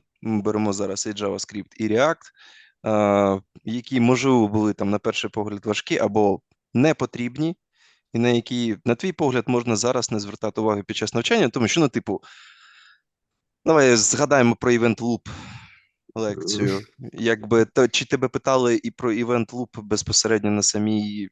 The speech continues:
Speaker 1: м,
Speaker 2: Мене
Speaker 1: на
Speaker 2: просто там
Speaker 1: співбесідах?
Speaker 2: про Event Loop спитали просто: типу, що це таке, і як, типу, ну, там,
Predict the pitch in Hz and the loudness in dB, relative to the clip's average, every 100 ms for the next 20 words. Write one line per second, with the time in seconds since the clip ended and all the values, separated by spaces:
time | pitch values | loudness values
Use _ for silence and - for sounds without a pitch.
0 | - 95 90 - - - - - - _ | -10 -8 -8 -8 -10 -12 -14 -18 -20 _
1 | _ _ _ _ _ 135 131 139 147 131 | _ _ _ _ _ -4 0 2 4 0
2 | - 117 120 113 101 101 107 104 101 - | -2 0 0 0 0 0 2 0 -2 -10
3 | _ 120 120 120 123 117 113 - - 110 | _ 0 2 4 2 0 -4 -10 -6 0
4 | 107 104 101 107 104 - - 104 110 113 | 0 0 -2 -4 -4 -10 -8 -6 -6 -8
5 | - 123 160 131 110 104 - 101 - 98 | -10 0 4 6 4 2 -4 -14 -12 -12
6 | 98 98 | -10 -12